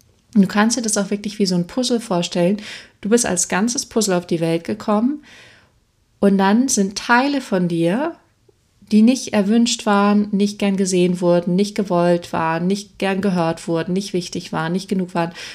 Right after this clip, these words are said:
die hast du dann genommen und hast sie neben das Puzzle gelegt. Und damit waren die auf einmal nicht mehr ein Teil von dir und du warst nicht mehr komplett du in deinem authentischen Sein, sondern du nur noch mit den gewissen Anteilen, die eben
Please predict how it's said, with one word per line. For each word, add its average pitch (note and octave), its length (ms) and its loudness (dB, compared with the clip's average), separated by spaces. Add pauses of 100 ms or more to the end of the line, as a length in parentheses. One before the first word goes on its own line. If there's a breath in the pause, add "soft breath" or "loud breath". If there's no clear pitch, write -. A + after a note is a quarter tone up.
(240 loud breath)
die G3+ 80 6
hast G3+ 180 2
du F#3 40 -4
dann E3+ 200 -2
genommen F#3+ 440 0
und F#3+ 180 -6
hast F#3 180 -2
sie F3 120 -2
neben E3+ 300 2
das E3 180 0
Puzzle E3+ 320 -2
gelegt. D#3 520 -10 (720 soft breath)
Und F#3 160 0
damit G3+ 260 0
waren G3 120 2
die F#3 80 0
auf F3+ 180 -10
einmal F#3+ 260 0
nicht A#3 240 0
mehr G#3+ 140 2
ein F#3+ 80 -2
Teil F3+ 320 0
von F3+ 240 -2
dir F3+ 420 -2 (520 loud breath)
und G3+ 140 4
du A3 100 2
warst C4 260 0
nicht G#3 220 2
mehr G3+ 120 0
komplett F3+ 600 -4
du F#3+ 360 0
in F3+ 140 0
deinem F3 240 0
authentischen E3+ 580 -4
Sein, E3 480 -4 (480 loud breath)
sondern F#3+ 580 0 (100)
du A3+ 440 -2
nur A3 240 6
noch A3 200 0
mit G3 180 0
den F3+ 240 -2
gewissen F#3+ 480 -2
Anteilen, F3 520 -2
die E3+ 180 -8
eben E3+ 460 -4